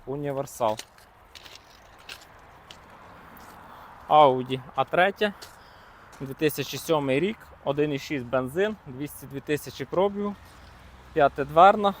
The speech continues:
легкосплавні диски, чотири склопідйомника, шкіряне кермо, клімат, підігріви.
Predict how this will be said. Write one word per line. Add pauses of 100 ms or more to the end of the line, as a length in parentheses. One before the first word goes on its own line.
(120)
легкосплавні
диски, (1900)
чотири (200)
склопідйомника, (840)
шкіряне
кермо, (100)
клімат,
підігріви.